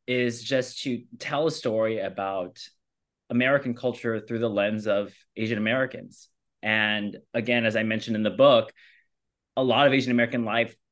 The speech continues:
has taken place in the suburbs. This is not a recent phenomenon. You know, part of, as I was writing this book, that's something I would hear in, in media,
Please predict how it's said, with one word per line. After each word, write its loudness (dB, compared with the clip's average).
has 2
taken -4
place -2
in -8
the -6
suburbs. -6
This -4
is -2
not 2
a 0
recent -2
phenomenon. -2
You -2
know, 2
part 0
of, 2
as 4
I 4
was 0
writing 2
this -4
book, 4
that's 0
something -4
I 2
would -2
hear -2
in, -4
in -2
media, 0